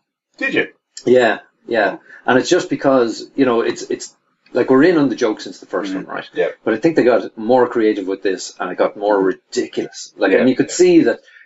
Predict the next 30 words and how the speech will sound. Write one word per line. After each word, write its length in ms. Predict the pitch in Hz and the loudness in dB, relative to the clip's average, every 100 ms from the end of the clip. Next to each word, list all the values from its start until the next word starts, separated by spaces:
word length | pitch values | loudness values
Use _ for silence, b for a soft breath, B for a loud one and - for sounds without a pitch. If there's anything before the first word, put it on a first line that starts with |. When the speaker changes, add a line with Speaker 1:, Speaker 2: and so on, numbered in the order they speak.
| - | -2
Speaker 2:
like, 220 | 160 160 | -2 0
like 220 | 139 165 | 0 0
with 100 | 135 | -2
the 60 | - | -4
product 360 | 127 113 110 | -2 -2 -2
placement, 440 | 107 110 - 107 101 - 104 | -6 -6 -6 -14 -18 -16 -8
Speaker 1:
Mm. 100 | 95 | -2
Speaker 2:
um, 460 | 101 101 101 95 - _ _ 117 | 0 0 -4 -8 -16 _ _ 0
like 180 | 135 113 | 0 2
with 100 | - | 2
David 240 | 117 107 | 0 0
Hasselhoff, 580 | - 113 - 107 117 113 _ - | -2 -4 -2 0 0 -2 _ -8
uh, 60 | 101 | -2
Speaker 1:
Yeah. 180 | 98 - | -2 0
Speaker 2:
Bo 140 | 185 190 | 0 0
Derek. 320 | 180 214 - | 0 0 -2
Speaker 1:
<clears throat> 380 | 180 147 - _ _ | -2 -4 -6 _ _
Mm-hmm. 220 | 285 277 - | -8 -4 -4
Speaker 2:
Bo 120 | - | -4
Derek, 320 | - 202 - | -4 -4 -4
fantastic. 680 | - - - - 160 - - B B B | -6 -12 -10 -8 -8 -8 -16 B B B
Speaker 1:
Mm. 140 | B 123 | B 0
Speaker 2:
Um, 320 | 127 123 120 | 2 2 0
but, 200 | 127 - | 0 0
uh, 40 | - _ _ - - - - - _ _ - | -4 _ _ -16 -12 -12 -12 -16 _ _ -2
you 160 | 135 131 | 2 4
know, 180 | 120 120 | 4 2
it 180 | 127 | -2
just 220 | - 135 - | -4 -2 -2
got 180 | 123 | -4